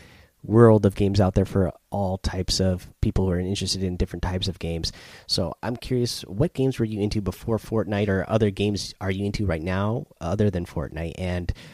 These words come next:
uh, what kinda led you into Fortnite? Like, how did you get into Fortnite?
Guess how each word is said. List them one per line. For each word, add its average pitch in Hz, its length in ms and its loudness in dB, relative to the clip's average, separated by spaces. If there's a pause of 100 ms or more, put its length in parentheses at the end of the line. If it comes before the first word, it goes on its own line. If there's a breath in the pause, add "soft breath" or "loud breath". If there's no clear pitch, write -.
(180 loud breath)
uh, 85 220 2
what 98 220 0
kinda 117 280 -2
led 101 260 0
you 101 160 0
into 104 260 -4
Fortnite? 71 340 -4
Like, 78 120 -6
how 92 160 0
did 87 160 -4
you 80 60 -8
get 71 120 -6
into - 200 -6
Fortnite? - 380 -12